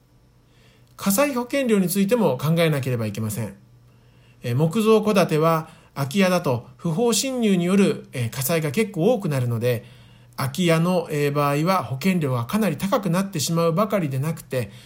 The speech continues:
そもそも保険を引き受けてもらえない場合もあります。ケースバイケースですが、えー、余分な、もしくは不要な不動産は早めに売った方がいいと考えております。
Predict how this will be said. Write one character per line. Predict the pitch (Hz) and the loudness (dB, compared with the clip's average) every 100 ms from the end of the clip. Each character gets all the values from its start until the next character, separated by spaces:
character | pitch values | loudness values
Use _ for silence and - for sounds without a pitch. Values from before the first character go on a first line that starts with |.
| - - | -20 -20
そ | - 214 | -4 0
も | 226 | 0
そ | 269 294 | 0 0
も | 220 127 - | 0 0 -4
保 | 160 | -6
険 | 160 196 196 | 2 4 6
を | 175 170 | 4 0
引 | 127 | -6
き | - | -4
受 | 214 190 | -2 -2
け | |
て | 151 | -2
も | 127 | -2
ら | 156 | 0
え | 220 | 0
な | 214 | 0
い | 214 | 2
場 | 202 | 4
合 | 196 | 4
も | 185 | 2
あ | |
り | 165 | 0
ま | 160 | -2
す。 | - - - _ _ _ _ _ - - _ | -4 -12 -20 _ _ _ _ _ -20 -20 _
ケ | - 190 | -2 2
ー | |
ス | 196 | 2
バ | 190 185 | 2 2
イ | |
ケ | 190 220 | 4 2
ー | |
ス | 175 | 2
で | 135 | -4
す | 131 | -2
が、 | 139 139 - - - | -2 -4 -8 -18 -10
え | 117 120 | -4 0
ー、 | |
余 | 123 | 0
分 | 139 160 170 | 0 0 0
な、 | 165 165 - | 0 0 -2
も | 175 | -2
し | 180 | 0
く | 185 | 2
は | 165 127 - - | 2 0 -10 -14
不 | - 196 | 0 4
要 | 233 240 | 4 4
な | 240 | 2
不 | 196 214 | -2 0
動 | 233 240 | 2 2
産 | 202 185 185 | 2 0 0
は | 208 214 202 - - _ | 2 0 -2 -16 -20 _
早 | - 175 | -2 2
め | 202 208 | 4 4
に | 202 | 2
売 | 196 | -2
っ | |
た | 180 214 | -2 -2
方 | 196 233 | 2 2
が | 185 131 113 - | 2 0 0 0
い | 196 | 0
い | 202 | 0
と | 131 101 | -2 -2
考 | - 117 | -4 -2
え | 120 120 | -2 -2
て | 117 | -4
お | |
り | 117 | -4
ま | 113 | -4
す。 | 120 - | -4 -6